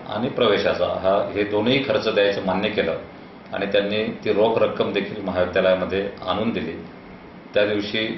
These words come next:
किरण बाठेच्या आम्ही ती रक्कम स्वाधीन केली, त्यावेळी त्यालाही आनंदाश्रू अनावर झाले आणि त्या आनंदाच्या भरामध्ये त्याने सांगितलं की, "आज माझा योगायोगाने वाढदिवस पण आहे आणि माझ्या वाढदिवशी मिळालेली ही सर्वात मोठी भेट आहे."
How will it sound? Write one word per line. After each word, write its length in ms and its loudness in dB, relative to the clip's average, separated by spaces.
किरण 280 2
बाठेच्या 640 4
आम्ही 220 0
ती 140 0
रक्कम 300 0
स्वाधीन 440 0
केली, 340 -2
त्यावेळी 340 6
त्यालाही 480 4
आनंदाश्रू 600 2
अनावर 380 4
झाले 360 0
आणि 420 -2
त्या 140 4
आनंदाच्या 440 4
भरामध्ये 480 2
त्याने 180 2
सांगितलं 440 -2
की, 240 -4
"आज 180 2
माझा 460 2
योगायोगाने 500 2
वाढदिवस 460 2
पण 200 0
आहे 200 -2
आणि 360 -2
माझ्या 280 4
वाढदिवशी 500 2
मिळालेली 500 0
ही 220 -4
सर्वात 340 4
मोठी 240 -2
भेट 300 0
आहे." 200 0